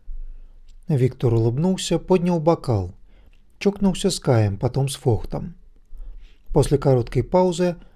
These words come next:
одновременно чокнулся с Хасиро Куритой и регентом Лизой Кеннек-Кебер. Затем сделал добрый глоток и с нарастающим удовольствием проследил,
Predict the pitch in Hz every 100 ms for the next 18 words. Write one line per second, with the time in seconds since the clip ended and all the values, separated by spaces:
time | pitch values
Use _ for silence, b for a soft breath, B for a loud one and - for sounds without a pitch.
0 | b - 135 156 190 202 196 - 170 165
1 | 139 160 - 147 127 135 113 - 143 185
2 | - 185 170 b b b - 202 160 160
3 | 160 151 151 123 127 123 139 - 117 135
4 | - 139 104 - - - - _ _ _
5 | - - _ - - - 170 139 233 220
6 | 160 175 165 139 143 110 110 104 131 139
7 | 214 214 - b b 226 220 196 160 -
8 | 170 175 - 143 120 120 117 117 - 120
9 | 107 120 113 135 127 185 190 190